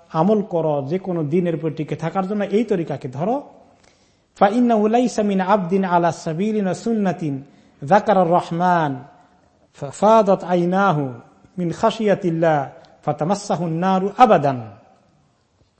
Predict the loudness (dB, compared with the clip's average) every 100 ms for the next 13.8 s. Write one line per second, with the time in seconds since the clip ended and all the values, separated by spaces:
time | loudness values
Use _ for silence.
0 | _ -2 4 4 4 0 0 0 -2 -8
1 | -20 _ _ -8 -2 -2 0 0 0 -4
2 | -2 -2 -2 -2 -4 -2 -2 -2 -4 -4
3 | -4 -4 -4 -2 0 0 0 0 2 4
4 | 4 2 -6 -20 -20 -20 -2 2 2 4
5 | 2 2 -2 0 2 2 0 -2 -2 0
6 | -2 2 0 0 -2 0 2 2 2 -4
7 | -14 _ _ _ 2 4 4 2 0 2
8 | 2 2 2 0 -2 -2 -2 -2 0 0
9 | 0 -4 -12 _ _ _ _ _ -2 2
10 | 4 2 -2 0 0 0 -2 -4 -4 -4
11 | -2 -2 -2 -2 -4 -6 -4 -4 -6 -4
12 | -2 0 0 -2 -6 -6 -8 -6 -4 -4
13 | -2 -4 -2 -2 -2 -4 -6